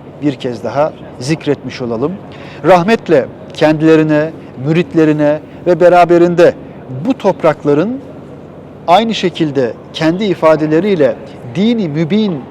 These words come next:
yolunda kalması için adeta bu günleri mayalayan İbrahim Halil Soğukoğlu Hazretleri başta olmak üzere onun dervişliğini, talebeliğini yapan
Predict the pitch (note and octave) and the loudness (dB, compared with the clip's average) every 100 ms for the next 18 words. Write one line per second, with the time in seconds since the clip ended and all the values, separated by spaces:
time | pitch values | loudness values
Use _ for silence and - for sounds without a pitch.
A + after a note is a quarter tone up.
0 | - C3 D#3+ D#3+ D#3+ D3 C#3 C#3+ D3 D3 | -12 0 4 4 2 0 0 0 0 0
1 | C#3 G3 C#3 D#3+ G#3 B3 - - - G3+ | -4 -4 -4 -4 -4 -8 -16 -18 0 2
2 | C4 A#3+ - D#3+ A#2 - - C3+ C3 A#3+ | 2 0 4 4 2 -4 -18 -14 -2 0
3 | D4+ A#3 G3 E3+ D#3 D3 A#2 - - - | 2 2 2 4 4 2 0 -6 -18 -10
4 | C3 D#3 E3 D#3+ D#3 E3 D3+ A2 - C#3+ | 0 2 4 4 4 4 2 -2 -8 -8
5 | C#3 D#3 E3 F#3 D#3 D#3 E3 F3 - - | 0 2 2 0 -2 2 2 0 -6 -4
6 | E3 F3+ F#3 D#3 C3+ B2 - - - C#3 | 2 2 4 2 2 0 -4 -14 -4 -4
7 | B2+ C#3+ - C#3 C3+ E3 F#3+ - C#3 C3 | 0 -2 0 0 2 0 -2 -2 -2 -2
8 | - D#3 C3 C#3 C#3+ A#2 A#2+ C3+ F#3+ - | 0 0 0 -2 -6 -4 -2 0 0 -4
9 | - - - - - - - - - - | -18 -18 -18 -16 -16 -14 -14 -14 -16 -12
10 | - E3 F3 G3 G#3+ - - - D#3 D3+ | -2 0 0 -2 -6 -14 -14 2 2 4
11 | D3+ - D#3 D3+ D#3 E3 - - C#3+ D3 | 0 -2 -2 -2 -2 -4 -6 -4 0 2
12 | D#3+ D#3 F3 B3 A#3+ - C#3+ | 4 4 2 4 2 2 -4